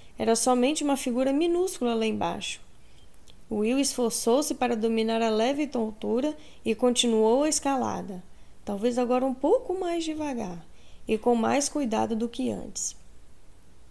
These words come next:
Will ficou um pouco nervoso quando, ao esticar o pé direito em busca de um novo apoio, o pé esquerdo escorregou na borda arredondada do enorme bloco de pedra e ele ficou pendurado apenas pelas mãos,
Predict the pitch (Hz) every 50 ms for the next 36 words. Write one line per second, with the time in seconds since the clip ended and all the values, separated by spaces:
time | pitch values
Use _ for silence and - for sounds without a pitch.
0 | - - - - 240 233 269 302 339 330 330 320 - 311 320 339 320 - 269 262
1 | 262 277 262 262 277 285 254 214 190 202 220 247 269 247 208 208 202 - 226 226
2 | 226 226 226 247 233 - - 240 240 - 240 254 277 294 285 - 247 233 214 202
3 | 208 196 214 220 233 233 - 226 208 196 208 233 233 - 240 226 202 214 208 202
4 | 196 202 202 190 196 196 196 - 220 226 240 233 214 190 185 - - - - -
5 | - 214 196 - 226 233 254 233 - - - 247 247 240 247 240 - - 254 240
6 | 233 233 220 208 196 214 214 233 233 226 220 208 190 185 190 208 233 269 277 254
7 | 302 294 302 - - - - - 220 220 233 226 220 233 233 220 214 202 208 226
8 | 233 226 240 220 214 226 214 214 214 226 254 302 320 320 285 226 233 233 247 247
9 | 254 214 220 214 - - 214 208 220 233 233 269 285 285 - - - - - 214
10 | 233 247 262 277 - 269 240 254 240 247 254 247 233 233 220 226 240 240 247 247
11 | 247 - 269 277 311 339 330 - 302 285 294 294 277 240 214 190 185 185 - -
12 | - -